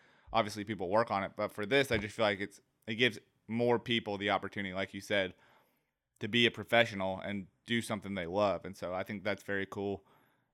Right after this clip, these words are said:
And I think it's a big reason why the N B A two K League's continuing to grow. So, you know, we'll see. We, we obviously see a, a lot different season three here. You know, we see teams like Raptor, Raptors Uprising, Jazz Gaming, two teams that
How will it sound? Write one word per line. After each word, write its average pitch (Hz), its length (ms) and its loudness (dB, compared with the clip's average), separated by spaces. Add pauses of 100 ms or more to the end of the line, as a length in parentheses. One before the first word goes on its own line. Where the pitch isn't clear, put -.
(160)
And 98 540 -2 (520)
I 104 60 0
think 117 200 0
it's 110 100 -4
a 110 60 -4
big 107 160 2
reason 110 280 0
why 107 160 4
the 107 60 2
N 107 100 0
B 107 120 0
A 104 60 0
two 110 160 -6
K 107 160 -2
League's 107 320 0
continuing 107 520 -6
to 85 80 -16
grow. 107 380 0
So, 95 380 -2 (840)
you 131 80 -4
know, 113 280 4
we'll 135 160 4
see. 143 200 2
We, 131 220 2
we 131 160 6
obviously 139 320 8
see 131 200 0
a, 117 100 8
a 104 60 6
lot 117 260 10
different 117 300 0
season 113 300 -2
three 117 260 2
here. 117 280 2
You 113 120 2
know, 107 100 2
we 107 100 0
see 110 220 -4
teams 110 320 -4
like 104 200 -2
Raptor, 107 560 2 (240)
Raptors 117 340 4
Uprising, 113 640 4
Jazz 107 360 6
Gaming, 110 420 0
two 131 160 -2
teams 123 320 -4
that 110 300 2